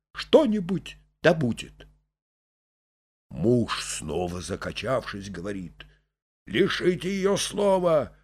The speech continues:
мне худо делается». Судья говорит: «Не могу же я лишить ее слова,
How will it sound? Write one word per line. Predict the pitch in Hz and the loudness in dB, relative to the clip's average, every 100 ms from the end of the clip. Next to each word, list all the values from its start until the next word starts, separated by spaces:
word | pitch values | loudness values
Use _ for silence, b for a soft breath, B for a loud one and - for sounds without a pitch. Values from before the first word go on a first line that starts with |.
| _ | _
мне | 254 269 254 | -4 6 6
худо | - 262 233 208 | 6 2 6 6
делается». | 180 185 147 - 139 - 131 92 76 - _ _ _ | 6 4 2 0 -4 -6 -6 -4 -6 -10 _ _ _
Судья | - 123 113 110 101 | -8 -4 2 2 2
говорит: | 90 90 78 - - _ _ _ _ | 0 -4 -6 -12 -20 _ _ _ _
«Не | 90 104 | -4 2
могу | 107 107 104 131 135 | 2 2 6 8 8
же | 113 | 4
я | 113 120 | 2 4
лишить | 143 117 107 143 143 | 4 0 -2 -4 -4
ее | 117 139 | -2 -2
слова, | - 165 165 101 80 - | -2 0 2 2 -2 -10